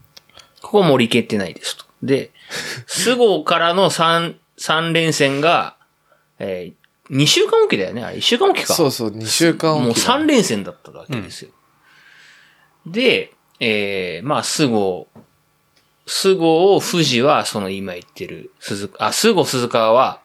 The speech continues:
Speaker 1: ダメージリミテーションというか、
Speaker 3: うん。
Speaker 1: ちょ-、
Speaker 3: うん。
Speaker 1: そうだよね。
Speaker 2: うん。
Speaker 1: 今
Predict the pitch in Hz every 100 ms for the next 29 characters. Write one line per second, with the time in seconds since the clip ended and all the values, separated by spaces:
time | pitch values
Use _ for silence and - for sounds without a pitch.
0 | - 113 113 107 107 107 - 101 - 82
1 | 82 _ _ 127 95 85 76 - - _
2 | 135 113 95 - 165 95 98 190 - 143